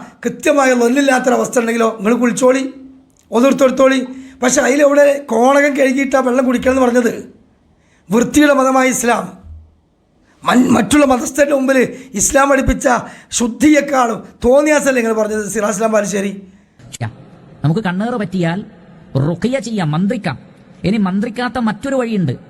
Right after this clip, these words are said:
Speaker 2: ആ വഴിയാണ് വഹുവൽ ഇസ്തിഗ്സാൽ, കഴുകാൻ ആവശ്യപ്പെടൽ, അങ്ങനെ കഴുകൽ. വഹിയ അൻ യുഅ്ത ബിൽ ആയിൻ, അതെങ്ങനെയാണ്? കണ്ണേറ് ആരുടേതാണോ തട്ടിയത് അയാളെ കൊണ്ടുവരിക. വയുത്ലബു മിൻഹു അൻ യതവദ്ദ,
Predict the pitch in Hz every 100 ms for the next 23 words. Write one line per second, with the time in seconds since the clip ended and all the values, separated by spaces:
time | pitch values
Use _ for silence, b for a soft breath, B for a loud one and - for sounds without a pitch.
0 | - 160 220 214 220 196 180 175 196 175
1 | 180 180 156 160 123 - - - - -
2 | - 170 190 185 160 160 160 151 135 -
3 | - 165 160 147 156 139 135 B B 170
4 | 214 190 190 180 233 214 196 175 185 175
5 | 160 175 185 202 175 160 156 - - 190
6 | 180 180 202 214 - 160 190 180 170 165
7 | - 170 160 156 151 151 165 165 190 165
8 | 151 170 170 160 156 151 143 131 151 160